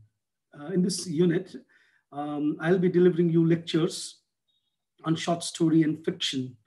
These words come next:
Fiction, when we, when I talk about fiction, first of all, what comes to my mind, uh, that, uh, myriads of novels, thousands of novels in English literature,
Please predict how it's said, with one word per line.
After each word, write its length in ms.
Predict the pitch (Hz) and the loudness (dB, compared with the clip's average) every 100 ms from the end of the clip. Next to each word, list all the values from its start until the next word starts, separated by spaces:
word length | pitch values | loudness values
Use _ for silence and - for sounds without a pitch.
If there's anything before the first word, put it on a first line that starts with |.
| _ _ _ _ _ _ _ _ _ _ 247 | _ _ _ _ _ _ _ _ _ _ -2
Fiction, 600 | 240 - 302 311 339 269 | 0 4 6 6 4 2
when 180 | 196 233 | 4 4
we, 60 | 247 | 4
when 180 | 233 254 | 4 4
I 60 | 277 | 4
talk 280 | - 233 190 | 2 -4 -2
about 200 | 190 185 | -2 -2
fiction, 640 | 226 233 - 165 202 - _ _ | -8 -6 0 0 0 -6 _ _
first 220 | - 247 | -4 -2
of 120 | 233 | 0
all, 360 | 180 190 240 - | 0 0 -2 -6
what 220 | 196 - | -8 -6
comes 240 | 208 208 | -8 -6
to 80 | - | -2
my 100 | 202 | 0
mind, 480 | 185 170 185 170 - - | 2 2 2 0 -10 -16
uh, 440 | 160 151 147 147 151 165 _ _ _ | -14 -12 -12 -12 -14 -18 _ _ _
that, 300 | 151 156 156 | -16 -14 -14
uh, 220 | 160 147 131 107 - 180 | -14 -12 -14 -16 -14 -2
myriads 640 | 180 240 240 233 - - | 4 6 6 4 4 -4
of 140 | - 160 | -6 -4
novels, 720 | 147 143 123 117 - - - | -4 -2 -4 -6 -10 -16 -12
thousands 480 | 160 170 160 170 160 | -4 -4 -2 -4 -6
of 160 | - 156 | -10 -6
novels 320 | 151 139 123 | -6 -6 -6
in 80 | 143 | -6
English 300 | 135 135 147 | -4 -6 -8
literature, 480 | 131 117 143 139 | -10 -10 -8 -10